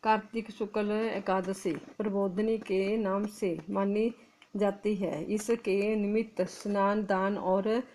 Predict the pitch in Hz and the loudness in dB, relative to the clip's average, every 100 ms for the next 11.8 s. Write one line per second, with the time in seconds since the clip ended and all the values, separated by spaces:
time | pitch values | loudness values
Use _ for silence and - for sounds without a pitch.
0 | - _ 196 214 202 208 208 208 190 202 | -20 _ -2 0 2 2 2 0 -2 -2
1 | 208 208 202 196 196 208 202 208 202 175 | 0 -2 0 -2 -2 -6 -2 0 0 -4
2 | - 214 202 165 156 170 202 196 208 208 | -4 -4 -2 -4 -4 -6 -6 -2 -2 -2
3 | 208 - 214 214 220 202 226 247 214 180 | -4 -6 -2 0 0 0 0 0 0 -2
4 | 160 208 - _ _ _ _ _ - 208 | -2 -6 -10 _ _ _ _ _ 0 4
5 | 175 170 - _ - 214 220 214 214 202 | 4 0 -10 _ -2 -2 0 2 2 2
6 | 180 214 208 202 208 226 247 - - 208 | 0 -2 0 2 2 2 0 -4 -6 0
7 | 185 190 226 226 240 - - _ 196 202 | 2 2 2 0 0 -4 -18 _ 2 2
8 | 208 185 - _ - - 202 208 208 208 | 4 0 -2 _ -20 -8 -4 -4 -2 0
9 | 208 214 220 226 226 - 214 214 202 202 | 2 0 2 0 -2 -10 0 2 2 0
10 | 190 - 208 226 247 - - _ _ - | -4 -4 -2 0 -2 -6 -20 _ _ -2
11 | 220 214 226 262 - 220 226 180 | 2 2 2 0 0 0 2 0